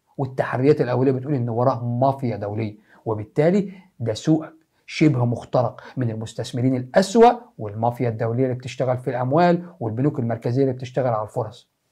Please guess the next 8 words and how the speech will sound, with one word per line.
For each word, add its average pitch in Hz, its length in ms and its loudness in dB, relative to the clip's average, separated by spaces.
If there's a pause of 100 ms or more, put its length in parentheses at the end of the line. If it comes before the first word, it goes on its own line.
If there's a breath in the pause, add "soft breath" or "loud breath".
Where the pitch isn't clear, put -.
(140)
فلازم 113 280 -6
تلحق - 540 -6 (180)
وإلا 127 340 -2
الأوضاع 123 480 0
ستسوء، 123 600 -4 (140)
وده 135 260 4
الخطر 151 500 6
بعينه. 107 380 -4